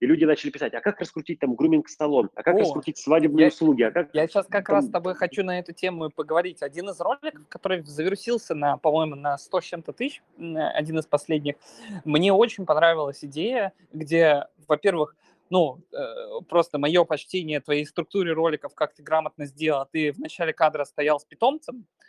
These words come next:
Speaker 2: э, что очень сильно
Speaker 1: Так, Саш,
Speaker 2: привлекает
Speaker 1: ты у меня
Speaker 2: внимание.
Speaker 1: пропал.
Speaker 2: Да-да-да. Щас слышно меня?
Speaker 1: Да-да-да.
Speaker 2: Раз, раз.
Speaker 1: Чего с-, про сту-, про структуру роликов?
Speaker 2: А, да, я говорю, моё почтение тому, как ты правильно простроил структуру роликов.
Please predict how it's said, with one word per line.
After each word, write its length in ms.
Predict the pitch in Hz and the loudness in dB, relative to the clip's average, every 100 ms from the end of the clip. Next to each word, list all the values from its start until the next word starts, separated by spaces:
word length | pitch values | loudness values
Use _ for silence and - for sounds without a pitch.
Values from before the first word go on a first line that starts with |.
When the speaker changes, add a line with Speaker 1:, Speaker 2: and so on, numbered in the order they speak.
| _ 190 147 | _ _ -4
Speaker 2:
э, 160 | 147 | -4
что 240 | 139 - 139 196 | -4 -4 -2 2
очень 300 | 185 - 208 | 0 0 -4
сильно 280 | 127 104 | 0 0
Speaker 1:
Так, 100 | - | -4
Саш, 300 | 143 131 156 | -6 -2 2
Speaker 2:
привлекает 120 | 151 151 | 0 2
Speaker 1:
ты 100 | 139 | 2
у 40 | |
меня 200 | 139 180 | 4 4
Speaker 2:
внимание. 20 | |
Speaker 1:
пропал. 440 | 151 123 - - - _ _ _ _ _ | 2 -2 -2 -8 -12 _ _ _ _ _
Speaker 2:
Да-да-да. 600 | 160 165 151 151 143 131 - | 0 4 4 4 0 0 -2
Щас 220 | - 175 | -2 0
слышно 280 | - 285 - | 0 -4 -4
меня? 280 | 151 139 - - _ _ _ | -8 -8 -12 -14 _ _ _
Speaker 1:
Да-да-да. 360 | 123 127 135 123 | 2 4 6 6
Speaker 2:
Раз, 140 | 202 - | 6 2
раз. 60 | |
Speaker 1:
Чего 180 | - 160 | -4 -2
с-, 60 | 175 | -2
про 140 | - | -6
сту-, 200 | 147 160 | -8 -6
про 140 | 127 147 | -2 -2
структуру 420 | 151 131 147 139 | -2 -2 -2 0
роликов? 360 | 135 131 127 131 _ _ _ _ - | 0 -2 -6 -10 _ _ _ _ -12
Speaker 2:
А, 120 | - | -12
да, 200 | 170 175 | 2 2
я 140 | 311 196 | 2 0
говорю, 180 | 208 196 | -2 -2
моё 240 | 190 226 | -4 -6
почтение 960 | 220 - - 220 175 147 139 135 139 - - - | -6 -12 -10 -8 -6 -6 -6 -8 -10 -14 -6 -2
тому, 260 | 175 202 | 0 -2
как 200 | 175 160 | -6 -8
ты 120 | - | -10
правильно 400 | 165 180 175 156 | -2 -2 -2 -6
простроил 460 | 143 151 - 175 165 | -8 -8 -6 -4 -4
структуру 480 | - 165 - 214 175 | -4 -14 -8 -8 -2
роликов. 420 | 175 285 - 143 | 0 -2 -2 -10